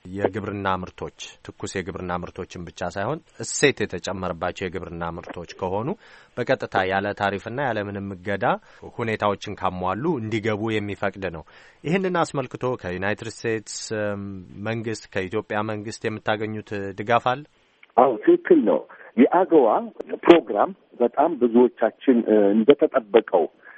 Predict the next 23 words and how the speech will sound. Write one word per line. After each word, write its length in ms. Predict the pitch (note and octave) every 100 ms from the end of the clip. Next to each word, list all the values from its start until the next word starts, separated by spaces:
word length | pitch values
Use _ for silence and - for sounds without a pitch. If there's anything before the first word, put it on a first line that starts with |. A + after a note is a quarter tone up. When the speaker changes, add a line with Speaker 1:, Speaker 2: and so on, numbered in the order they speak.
| - _
Speaker 2:
ከዚህ 500 | - G#2+ F#2+ A2 F2+
በተለያየ 560 | F2 G#2 C3+ C3 A2 A2
ዘርፍ 240 | G#2 G2+
ያሉት 300 | G#2+ G2 G2+
ባለሀብቶች 520 | G2 G2 G2 - A2 G#2+
ባንጠቀምም 800 | G#2+ A2+ - A#2 - A#2+ A3+ - - - - -
በ-፣ 200 | A2+ G#2
በቴክስታይል 840 | A2 G#2 C3+ - - G#2+ G2+ F#2+
በጨርቃጨርቅ 840 | G2+ G2 B2 G#2 G#2 - G#2+ -
ዘርፍ 300 | F#2 G2 -
ያለው፣ 480 | G2+ G2+ G2+ B2+ B3+ - - - -
እ፣ 180 | G2+
ዘርፍ፣ 340 | F#2 G#2 B2+ - _
እ፣ 220 | F#2+ G#2
ሌሎቹም 520 | G#2+ A#2 B2 - C3+ G#2
እንደዚሁ 460 | G#2+ G#2 F#2+ C3+
እየተጠቀሙበት 840 | C#3+ C3 B2+ A#2+ - G#2+ G#2 F#2 -
ነው። 120 | - - - - -
የእኛም 600 | C3+ E3 F3 F4+ E3+ D4
ዘርፍ 340 | - - - -
የዚሁ 300 | C#3 - D#4+
ተጠቃሚ 640 | C3+ - B2 - A#2+ A#2+ A#2+
ነው፣ 160 | G2